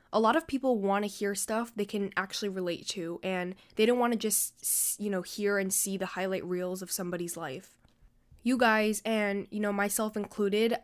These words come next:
I'm sure you guys all want to hear about the nitty-gritty details of how someone got from one place to another. The people that I follow and who I'm really inspired by are always talking about their life experiences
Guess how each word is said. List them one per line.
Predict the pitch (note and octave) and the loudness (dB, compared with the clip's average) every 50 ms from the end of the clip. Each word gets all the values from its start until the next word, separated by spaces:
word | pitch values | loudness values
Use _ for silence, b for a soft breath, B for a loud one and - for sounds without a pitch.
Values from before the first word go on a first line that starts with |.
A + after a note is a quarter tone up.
| - | 0
I'm | - G#3+ A3 | 0 0 0
sure | G#3+ - - C4+ C#4 | 0 0 0 2 2
you | C4+ C4+ B3+ | 2 2 2
guys | A#3+ A3 A3 A3 A3 G3+ A3 - _ | 2 2 2 2 2 0 -4 -8 _
all | - F#3+ G3 G#3 G#3 | 0 2 2 2 2
want | G3+ G3+ G3+ | 2 0 0
to | G3 | -2
hear | G3 - - F#3+ F#3 F#3 | -2 -4 -4 -2 -2 0
about | F3 F3+ F3 F3 F3 F3+ - - b b b b b b b | 0 0 -2 -2 -2 -4 -6 -10 b b b b b b b
the | - G#3+ | 4 6
nitty-gritty | G#3 G#3 G3+ G3+ G#3 G#3 F#3+ - G3+ F#3+ F#3+ F3+ | 6 6 2 2 0 -2 0 0 0 0 0 -4
details | F#3 F3+ F#3 F3+ - - G3 F#3 F#3 F#3 - | -4 -6 -6 -6 -4 -4 -2 -2 -2 -4 -4
of | - F3+ F3+ F3 G3+ | -4 -4 -4 -4 -6
how | G3+ - - G3 F#3+ F#3 F3+ F3 | -8 -4 -2 0 0 0 0 0
someone | G3 - - G#3+ G#3 G3+ G3 G3 | 0 0 0 0 0 0 -2 -2
got | F#3+ F3+ E3+ - - | -2 -2 -4 -4 -4
from | - G#3 F#3+ F#3 | -4 -4 -2 -2
one | F#3 F#3+ F#3 G3 | -2 -2 -2 -2
place | G3 - G3 F3+ F#3 - - | -4 -4 -4 -4 -2 -4 -4
to | - - G3+ F#3 | -6 -4 -4 -4
another. | F3 F3+ F3 E3 C#3+ A2+ C#2+ F2+ - b b b b b b b b b b - | -2 -4 -4 -4 -4 -6 -6 -8 -10 b b b b b b b b b b -2
The | A#3 | 0
people | A3+ B3+ D4 D4 D4+ C4+ | 4 4 4 6 6 4
that | A#3 - - | 4 4 6
I | - G#3 A3+ A#3+ | 6 6 6 4
follow | A#3 - G#3+ G3+ G3 G3 G3 G3 - | 2 2 2 2 2 2 0 -2 -2
and | - G3 F#3+ F#3 F#3 F#3+ F#3+ G3 b b b b | -2 -2 -2 -4 -4 -6 -8 -10 b b b b
who | - A#3+ A3+ - | -2 -2 0 2
I'm | - G3 G#3 A3 A3 | 2 2 2 2 0
really | G#3+ G#3+ G#3+ G#3 | 0 0 0 0
inspired | F#3+ G3 G3 - - F#3 F#3 G3 G#3 G#3 | 0 -2 -2 0 0 0 2 2 0 2
by | A3 A3+ A#3+ A#3 | 2 2 2 2
are | G#3+ - - | 0 0 0
always | - G#3 A3+ A#3+ C4 B3 - | 2 2 4 4 2 0 0
talking | - - G#3+ G3 G3+ G3+ - A3+ | -2 -2 -2 -2 -2 0 -2 -2
about | G#3+ G3 G3 F#3+ | -2 0 -2 -2
their | G3 F#3 | -2 -2
life | F#3 E3+ E3 F#3 - | -2 -2 -4 -4 -6
experiences | G#3+ - - - - A3+ A#3 A#3+ A#3+ A#3+ A#3 - B3 A#3+ A#3+ B3 A#3+ A#3 | -4 -4 -4 -2 -2 -2 0 0 0 0 0 0 0 0 0 0 -2 -4